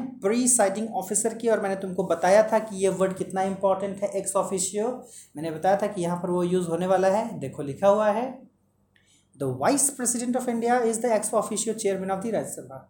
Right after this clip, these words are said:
यानी जो वाइस प्रेसिडेंट होगा वही चेयरमैन होगा राज्यसभा का। "He presides over its meetings, he cannot vote on any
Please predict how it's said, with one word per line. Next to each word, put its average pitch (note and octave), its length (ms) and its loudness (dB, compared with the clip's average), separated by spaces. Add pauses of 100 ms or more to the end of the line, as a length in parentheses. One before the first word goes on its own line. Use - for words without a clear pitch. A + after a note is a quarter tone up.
(160)
यानी C3 180 -10
जो E3 180 -4
वाइस G3 200 2
प्रेसिडेंट F#3+ 400 -6
होगा G#3+ 220 -2
वही F3 300 -4 (520)
चेयरमैन D#3+ 460 -2
होगा E3+ 220 -4
राज्यसभा E3 440 -2
का। G#3 160 0 (560)
"He G3+ 120 0 (100)
presides A#3+ 480 0 (160)
over G3+ 220 2
its A#3 260 -2
meetings, G#3 560 -4
he A3 80 -6 (160)
cannot C#4 340 0 (140)
vote A#3 320 4
on A3+ 180 4 (160)
any C4 220 2